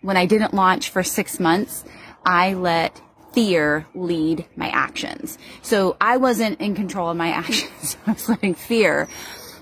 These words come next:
be in control of my actions. And so therefore I played very small. I played very scared. Um, I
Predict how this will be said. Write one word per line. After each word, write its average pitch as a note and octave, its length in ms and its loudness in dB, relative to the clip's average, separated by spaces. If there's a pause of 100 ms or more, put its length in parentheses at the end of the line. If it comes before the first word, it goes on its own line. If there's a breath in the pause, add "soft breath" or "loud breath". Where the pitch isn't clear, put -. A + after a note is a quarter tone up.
be C4 180 6
in A3+ 160 2
control F3+ 520 2
of E3 100 0
my E3+ 160 2
actions. D#3 540 -2
And F3 160 2
so A3+ 140 0
therefore F#3 640 0 (380 soft breath)
I F#3 80 2
played E3 240 0
very C3+ 200 0
small. B3 320 2 (920)
I G3+ 100 2
played F3 240 2
very D3+ 220 2
scared. C4 580 2 (460 loud breath)
Um, E3+ 580 4 (160)
I E3+ 640 0